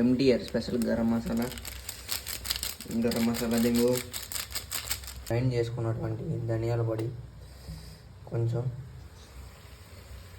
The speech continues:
ధనియాలు కాదు, డానియాలు కాదు, వేసి కలుపుకున్నాం కదా. ఇప్పుడు ఉప్పు వేసిన తర్వాత మనం కారం చూడండి ఫ్రెండ్స్, ఇది ఉప్పు డబ్బా చూసారు కదా.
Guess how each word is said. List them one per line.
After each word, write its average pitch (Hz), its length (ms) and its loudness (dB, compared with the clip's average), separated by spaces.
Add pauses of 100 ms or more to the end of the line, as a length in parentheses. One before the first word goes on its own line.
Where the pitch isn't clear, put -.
(280)
ధనియాలు 156 540 10 (240)
కాదు, 156 320 12 (380)
డానియాలు 165 500 8
కాదు, - 140 2 (440)
వేసి 127 240 6
కలుపుకున్నాం 123 480 4
కదా. 156 140 4 (560)
ఇప్పుడు 120 240 0 (160)
ఉప్పు 117 180 0
వేసిన 127 280 8
తర్వాత 113 280 -2 (1200)
మనం 120 200 2 (440)
కారం 127 300 2 (200)
చూడండి 120 340 -2
ఫ్రెండ్స్, 135 280 -4 (1600)
ఇది 113 160 -4
ఉప్పు 113 240 -4
డబ్బా 113 240 2 (500)
చూసారు 113 360 -2
కదా. 123 140 0